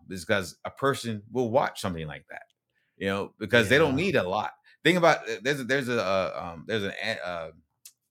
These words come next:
Speaker 1: uh, it's not really an anime, but it's a, it's a cartoonish type anime called
Speaker 2: Mm-hmm.
Speaker 1: Tai-, Taishas-, Taichowski's Primal. Comes on H B O. There
Speaker 2: Mm-hmm.
Speaker 1: is zero words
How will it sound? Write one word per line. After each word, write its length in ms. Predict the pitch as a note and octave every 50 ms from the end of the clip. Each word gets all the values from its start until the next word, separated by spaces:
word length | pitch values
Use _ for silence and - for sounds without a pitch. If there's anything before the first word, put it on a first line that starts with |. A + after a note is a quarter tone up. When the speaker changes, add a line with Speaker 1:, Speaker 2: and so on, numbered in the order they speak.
| _ - -
Speaker 1:
uh, 60 | - - - - - _ _ _ _ _ _
it's 80 | - A2
not 120 | G#2 F#2
really 140 | F#2+ F#2 F2
an 60 | D#2+
anime, 480 | C2+ G2+ G#2+ G#2 G2 F#2+ F2+ F2 F2 D#2
but 100 | F2 E2+
it's 200 | F2 E2 - -
a, 120 | E2+ D#2+ - - D#2
it's 140 | D#2+ D#2 F2
a 80 | E2
cartoonish 1000 | D2+ - - - G#2 - - - G2+ G2 F#2+ G2 - - - - A#2 A#2 - -
type 200 | - A2 A2+ - -
anime 340 | A2 A2 A2 A2+ A2 A2 A2 - - - - _ _ -
called 260 | - G2+ G2 G2 A#2+
Speaker 2:
Mm-hmm. 120 | B2 A#2+
Speaker 1:
Tai-, 160 | - F#2 F2 - - - _ _ -
Taishas-, 440 | - F2+ F2 - - G#2 A#2 A2+ - - _ _ _ _ _
Taichowski's 1000 | - F#2+ F#2+ F#2 F2+ - _ _ _ - - A2 A#2+ A#2+ - - B2 A2+ F#2+ - - _ _
Primal. 400 | - A2+ A2 G#2 F2 D#2 D2 - - _ - - _ _ _ _ -
Comes 160 | - G2+ G2
on 100 | G2 F#2
H 180 | F#2+ F#2+ - -
B 140 | - F#2 E2
O. 160 | C#2 B1+ - _ _ _ - - - - _ _ _ _ -
There 140 | A#2+ B2 A2+
Speaker 2:
Mm-hmm. 60 | G#2+ F#2 F2+ F2 F2 - - _ -
Speaker 1:
is 120 | F2+ D#2
zero 300 | E2 C3 D3+ D#3 C#3+ B2+
words 420 | A2+ B2 C3 A2+ F#2+ F2 D2+ -